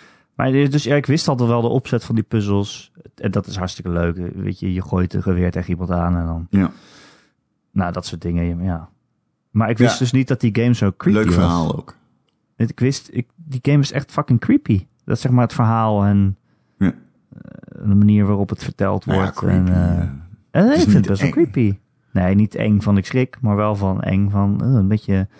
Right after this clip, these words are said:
Speaker 1: unheimlich.
Speaker 2: Ja, het is zeker unheimlich.
Speaker 1: Maar dat maakt het wel heel vet.
Speaker 2: Ja.
Speaker 1: Een hele goede game.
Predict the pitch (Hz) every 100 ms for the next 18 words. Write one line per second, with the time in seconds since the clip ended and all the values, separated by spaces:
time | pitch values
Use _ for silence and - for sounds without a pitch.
0 | - - _ _ _ _ 101 95 98 147
1 | 98 90 - - - _ _ _ _ _
2 | _ _ _ - 104 104 92 90 87 -
3 | 101 110 107 73 - - _ _ _ _
4 | _ _ _ _ _ - _ _ 107 110
5 | 110 - 110 107 113 110 131 123 - -
6 | _ _ _ _ - - _ _ _ _
7 | _ _ _ _ 98 147 - 85 82